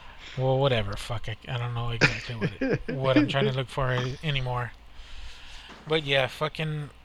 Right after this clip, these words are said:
Speaker 1: we're already gonna go almost on two hours, so I think this would be a good time to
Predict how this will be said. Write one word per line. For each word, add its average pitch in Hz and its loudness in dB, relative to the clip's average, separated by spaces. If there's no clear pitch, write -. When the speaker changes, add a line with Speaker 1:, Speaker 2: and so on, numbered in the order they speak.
Speaker 1:
we're 165 4
already 214 2
gonna 214 0
go 180 0
almost 180 2
on 151 -2
two 156 0
hours, 120 2
so - -4
I 127 -2
think 147 -8
this 147 -6
would 143 -10
be 143 -2
a 139 -4
good 135 -2
time 127 0
to 113 -2